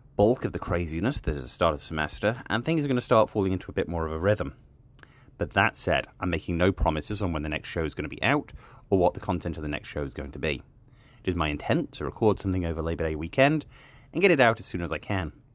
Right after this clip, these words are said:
What that timescale looks like, I can't say. But we'll be back with more content before too long. I do also want to add that I think in some ways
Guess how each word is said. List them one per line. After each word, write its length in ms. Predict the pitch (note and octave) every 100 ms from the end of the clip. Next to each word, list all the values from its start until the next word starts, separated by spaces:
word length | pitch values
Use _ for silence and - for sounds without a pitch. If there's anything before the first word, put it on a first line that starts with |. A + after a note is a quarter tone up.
| - - _ _ - _ - -
What 140 | - G2+
that 140 | E2+
timescale 380 | B2+ A2+ - G2+
looks 200 | G2 -
like, 240 | F#2 F2+ - - - - - -
I 80 |
can't 280 | G2 E2 C#2+
say. 220 | - - - - - - _ - - - - -
But 200 | B2+ - - -
we'll 80 |
be 140 | F2 E2+
back 360 | A#2+ A#2+ -
with 100 | D#2+
more 180 | F#2 G2
content 500 | - - F2+ F#2+ F2+ - - -
before 300 | - - E2+
too 180 | D#2 E2+
long. 300 | D#2 D2 C#2+ - - - - - - - - - - - - -
I 60 | C3
do 160 | C#3+
also 340 | B2 G#2+ G2 E2
want 260 | F#2 G#2+
to 100 | G2+
add 260 | D#2+ D2 C#2 - _ _ _ _ _ _
that 80 | G2+
I 60 | A2
think 260 | D3 D3
in 100 | -
some 260 | G#2 B2+ G#2
ways 440 | E2+ D#2 D2 -